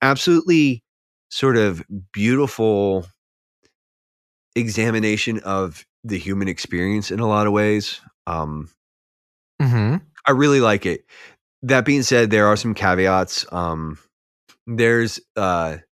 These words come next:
Speaker 1: an emphasis on, I'm not trying to spoil anything, but the one character's
Speaker 2: Okay.
Speaker 1: gay, and it becomes sort of a sticking
Speaker 2: Okay.
Speaker 1: point.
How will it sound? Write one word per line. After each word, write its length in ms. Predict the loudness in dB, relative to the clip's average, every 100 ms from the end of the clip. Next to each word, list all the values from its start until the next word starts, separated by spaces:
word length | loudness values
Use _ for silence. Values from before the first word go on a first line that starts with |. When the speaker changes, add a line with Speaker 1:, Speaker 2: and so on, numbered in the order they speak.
| _ _ _ _ _ _ _ -4
Speaker 1:
an 160 | 0
emphasis 800 | 0 0 -2 0 2 2 0 -6 -8 -6
on, 840 | -2 0 0 -2 -4 -6 -10 -14 _ _ _ _ _ _ -20 _
I'm 120 | -2 2
not 180 | 2
trying 200 | 2 0
to 60 | 0
spoil 340 | -4 -4 -4 -4
anything, 360 | -8 -10 -8
but 220 | -4 -4 -4
the 180 | -4 0
one 220 | 0 2
character's 460 | 2 2 2 0
Speaker 2:
Okay. 60 | -2 -4
Speaker 1:
gay, 420 | -2 -2 -6 -10 -20 -20 -16 -4
and 100 | -2
it 100 | -2
becomes 340 | 0 0 0
sort 180 | 0 0
of 80 | -2
a 60 |
sticking 480 | -4 -6 -6 -6 -6
Speaker 2:
Okay. 80 | -6
Speaker 1:
point. 360 | -6 -8 -12